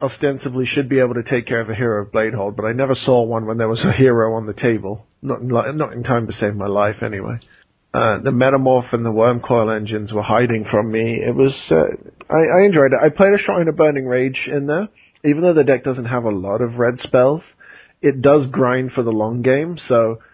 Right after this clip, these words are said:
eventually it's just gonna get to the point where it's lethal anyway, even if you never do cast more than one or two red spells to, uh, to make it any better.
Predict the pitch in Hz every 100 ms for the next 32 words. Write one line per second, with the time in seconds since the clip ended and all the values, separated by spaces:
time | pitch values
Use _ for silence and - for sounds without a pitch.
0 | _ _ _ _ _ _ 127 135 147 160
1 | 143 123 143 - 135 123 117 123 117 -
2 | 113 113 107 104 117 120 120 110 120 117
3 | 120 160 - _ _ _ 135 123 123 117
4 | 120 117 110 110 117 117 117 117 113 123
5 | 113 110 110 113 110 - 110 107 107 -
6 | 110 104 110 - - 117 113 - - -
7 | - - 120 113 110 110 110 117 110 113
8 | 117